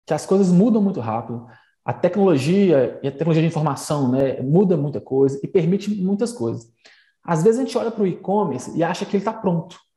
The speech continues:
Que é isso, e-commerce é isso. Mas, poxa, é uma coisa muito nova ainda,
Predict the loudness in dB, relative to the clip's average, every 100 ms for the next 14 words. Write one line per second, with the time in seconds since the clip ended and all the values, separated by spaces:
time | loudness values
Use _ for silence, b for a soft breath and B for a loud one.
0 | _ -2 0 0 -2 -2 -2 0 0 0
1 | -2 -14 _ b b b -6 -4 0 0
2 | 0 -4 -2 0 2 0 0 0 0 0
3 | -4 -4 -4